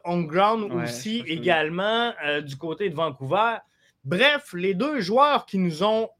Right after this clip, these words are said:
Speaker 1: appris à jouer au soccer hier, les deux joueurs qui ont mis la volée au C F Montréal, c'est, c'est deux joueurs venus de nulle part, là.
Speaker 2: Ben
Speaker 1: C'est
Speaker 2: non,
Speaker 1: pas,
Speaker 2: puis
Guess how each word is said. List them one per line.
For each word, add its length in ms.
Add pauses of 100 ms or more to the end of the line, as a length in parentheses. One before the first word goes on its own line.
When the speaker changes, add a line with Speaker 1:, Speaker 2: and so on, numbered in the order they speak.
Speaker 1:
appris 480
à 80
jouer 180
au 100
soccer 420
hier, 420
les 140
deux 220
joueurs 420
qui 140
ont 300 (240)
mis 460
la 200
volée 540
au 120
C 320
F 80
Montréal, 640 (500)
c'est, 380
c'est 260
deux 300
joueurs 440
venus 220
de 60
nulle 260
part, 300
là. 160 (240)
Speaker 2:
Ben 140
Speaker 1:
C'est 80
Speaker 2:
non, 140
Speaker 1:
pas, 260
Speaker 2:
puis 100